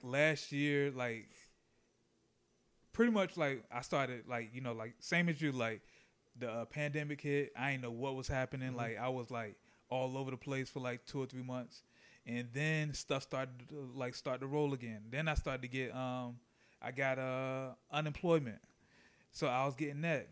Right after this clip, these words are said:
Speaker 1: And like I tell everybody, I felt like I was making, like, drug
Speaker 2: <laughs>
Speaker 1: money. 'Cause
Speaker 2: Right.
Speaker 1: I had that, plus I had, you know, some other stuff coming in. So then it was like, all right, now I can kinda start to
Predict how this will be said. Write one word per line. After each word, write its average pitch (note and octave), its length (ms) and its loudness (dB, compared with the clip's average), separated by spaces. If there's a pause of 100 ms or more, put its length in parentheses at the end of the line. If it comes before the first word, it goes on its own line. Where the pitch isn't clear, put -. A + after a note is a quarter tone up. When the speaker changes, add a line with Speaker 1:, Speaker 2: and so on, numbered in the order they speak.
Speaker 1:
And C#3+ 200 -4
like C#3 140 2
I C#3 80 4
tell D3 200 2
everybody, C3 300 2
I - 20 0
felt D3+ 200 -4
like C3+ 120 -4
I C3 40 0
was B2 80 -2
making, B2+ 240 -6
like, A2+ 160 -6
drug C#3+ 280 2
Speaker 2:
<laughs> - 0 -
Speaker 1:
money. G3 160 10
'Cause F#3 380 8 (100)
Speaker 2:
Right. F#3 260 12
Speaker 1:
I D3+ 200 4 (460)
had D3 360 4
that, D3+ 220 2
plus D#3 260 0
I C#3 60 -2
had, C#3 220 2
you D#3+ 60 -4
know, D3 100 0
some D3+ 160 -8
other D#3+ 160 0
stuff C3 240 0
coming C3 260 0
in. A#2 180 -4 (360)
So D3 240 2
then F#3 260 2
it F3+ 80 2
was D#3+ 120 2
like, C#3 220 4
all A#2 60 0
right, B2+ 380 4 (420)
now E3 400 2
I D3+ 120 4
can D3 200 -6
kinda C#3 380 -2
start C#3 400 -2
to B2 320 -2